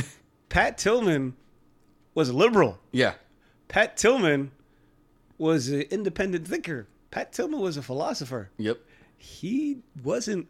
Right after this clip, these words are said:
Speaker 1: a part for, 'cause he quit the N F L, a multi-million dollar deal. I don't know if people who know, ob-, obviously they know who he is.
Speaker 2: Mm-hmm.
Speaker 1: Pat Tillman was an N F L football player.
Speaker 2: Mm-hmm.
Speaker 1: He was from Arizona. He went to A S U.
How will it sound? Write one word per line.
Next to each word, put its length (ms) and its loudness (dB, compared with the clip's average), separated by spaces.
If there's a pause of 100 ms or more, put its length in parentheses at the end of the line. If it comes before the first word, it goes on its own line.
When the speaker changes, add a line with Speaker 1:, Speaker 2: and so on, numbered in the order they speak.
Speaker 1:
a 80 -6
part 380 -6
for, 320 -6 (160)
'cause 160 -4
he 100 -4
quit 220 -2
the 100 0
N 80 0
F 140 -6
L, 280 -4 (200)
a 60 -6
multi-million 500 -2
dollar 200 -4
deal. 200 -6
I 20 -8
don't 80 -8
know 60 -6
if 80 -10
people 180 -6
who 60 -6
know, 340 -6
ob-, 180 -8
obviously 300 -6
they 80 -6
know 120 -8
who 100 -6
he 100 -4
is. 140 -8 (140)
Speaker 2:
Mm-hmm. 260 -4
Speaker 1:
Pat 200 0
Tillman 220 2
was 120 2
an 180 2
N 80 -2
F 120 -6
L 140 -4
football 360 -10
player. 460 -8
Speaker 2:
Mm-hmm. 140 -2
Speaker 1:
He 300 -2
was 200 -6
from 300 -12
Arizona. 560 -10
He 140 -10
went 160 -10
to 160 -12
A 160 -6
S 180 -8
U. 320 -10